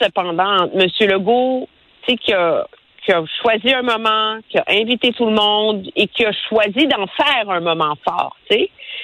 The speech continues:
Et la réaction au fédéral, où finalement, ben là, chacun se bouscule pour essayer de savoir quand il peut y aller sans déranger, parce que c'est pas évident non plus pour les politiciens d'aller se pointer là, là, tu sais.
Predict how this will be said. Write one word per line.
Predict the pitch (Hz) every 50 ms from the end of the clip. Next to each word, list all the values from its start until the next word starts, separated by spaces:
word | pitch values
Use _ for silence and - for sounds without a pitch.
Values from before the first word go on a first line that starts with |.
| - - - - - - - - -
Et | 233 269 294 311 320 320 311
la | 294 269 220
réaction | 220 226 226 220 220 - - - 302 302 339 359 349 294
au | 247
fédéral, | 220 - 240 214 226 220 240 277 339 370 320
où | 269 247
finalement, | - - 240 247 240 240 247 269 302 339 349 302
ben | 247 233
là, | 254 277 311 330 381 -
chacun | 311 - - 320 330 370 339
se | 269
bouscule | 226 233 226 - - - 311 330 359 320
pour | - 254 214 208
essayer | 196 - 247 226 226 247 285 285
de | - -
savoir | 247 208 202 202 247 254 277 294 294 285 - -
quand | 269 285
il | 302 277 214 -
peut | - 254 254 262
y | 247
aller | 208 196 202 226 254 277 285 277 - 220
sans | 226 214 220
déranger, | 196 226 214 202 202 185 185 180 269 403 -
parce | 233 185 -
que | - -
c'est | 254 247
pas | - - -
évident | 381 269 208 190 180 214 269 440 370
non | 208 170 160
plus | - - 220 240 226
pour | - 196
les | 180 165 147
politiciens | - 170 160 165 151 - - - - 202 208
d'aller | 220 170 143 147 156
se | - -
pointer | - - 165 156 143 - - 196 196
là, | 175 170 180 185 180
là, | 165 135 120
tu | - -
sais. | 208 247